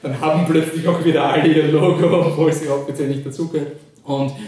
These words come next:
dann müssen sie eben durch die Brandwüste, die den Titel gibt, ähm, und da treffen sie Zombies, die keine Zombies sind, nämlich, ich hab's nämlich recherchiert, sind Cranker. Also wie The Walking Dead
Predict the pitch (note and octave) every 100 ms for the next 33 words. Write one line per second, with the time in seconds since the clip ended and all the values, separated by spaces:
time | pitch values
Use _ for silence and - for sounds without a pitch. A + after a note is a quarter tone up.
0 | - B2+ D3 D3 D3+ D#3 D3+ C3 B2+ C#3
1 | - B2 D3+ D3+ D3+ - C3+ C3 F#3+ F#3+
2 | F3 F3 E3 - - - C3 D3 C3+ C3
3 | D3+ C#3 C#3+ C3+ B2+ - C3+ B2+ C3+ C3+
4 | C3+ - - A#2 A#2 - A2+ - - C#3
5 | C#3 B2+ A2+ B2 B2 C#3+ - A#2 G#2+ G#2+
6 | A2 G#2 B2 D3+ C3+ - A#2 - - -
7 | B2 G#2 A#2+ - - - - - C3 C#3
8 | D3+ D3 B2 A#2 - A#2+ C3 C#3